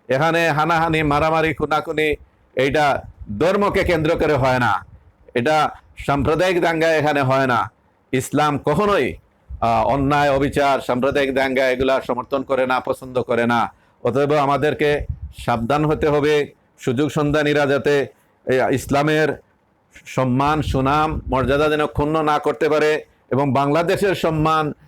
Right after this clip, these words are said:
সুনাম যেন নষ্ট না করতে পারে, এই ব্যাপারে আমাদেরকে সজাগ থাকতে হবে, সতর্ক থাকতে হবে। এবং হিন্দু, মুসলিম, বৌদ্ধ, খ্রিস্টান সবাই মিলেমিশে, আহ, নাগরিক অধিকার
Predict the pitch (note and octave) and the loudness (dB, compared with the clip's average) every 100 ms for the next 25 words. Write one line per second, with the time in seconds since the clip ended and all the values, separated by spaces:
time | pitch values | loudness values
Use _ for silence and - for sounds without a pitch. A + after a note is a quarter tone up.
0 | - _ - D3 D3+ D#3+ D3+ D3+ D3+ C3 | -20 _ -6 -2 0 0 0 0 0 -2
1 | - - - C3+ C#3+ - G#3+ G3+ F3 E3+ | -6 -18 -4 -4 -2 -2 0 2 0 -2
2 | - D3 C#3 B2+ G#2 - _ - D#3+ D#3+ | -2 0 2 0 -2 -6 _ -2 0 2
3 | D#3 D3+ D3+ D3 D3 D3 D3 D3 C#3+ - | 2 2 2 2 2 0 2 0 0 -2
4 | C#3 B2 D3+ D#3 D#3 - E3 D#3 D3+ C#3 | -2 0 0 0 -4 -2 0 0 0 -2
5 | C#3+ D#3 E3 D#3+ - D#3 D#3 D#3+ D#3 - | -2 -2 -2 -2 0 0 2 0 0 -6
6 | - - C3 D3+ D3+ C#3+ A#2+ D#3 D3 D#3+ | -14 -6 0 2 2 0 -2 -2 0 0
7 | D#3+ D3 - - B2 D3+ - D3+ D#3 D3+ | 0 -4 -10 -14 -4 -4 -2 0 0 -2
8 | - A2 C#3+ C#3 D3+ C3+ D3+ - D#3+ D#3 | -8 -4 -2 0 -2 0 -2 0 0 0
9 | D3+ - - - C#3+ E3+ F3 E3+ D3+ D#3 | -2 -10 -20 -4 0 2 2 2 2 2
10 | E3+ E3+ D#3 E3 D3 - _ _ B2+ C3 | 2 0 2 2 0 -4 _ _ 0 2
11 | B2 A2 A#2+ C#3 E3 E3 - - C#3+ C#3 | 2 2 2 2 2 0 -2 -2 -2 0
12 | C3+ D#3+ D3 G#2+ | 0 2 2 0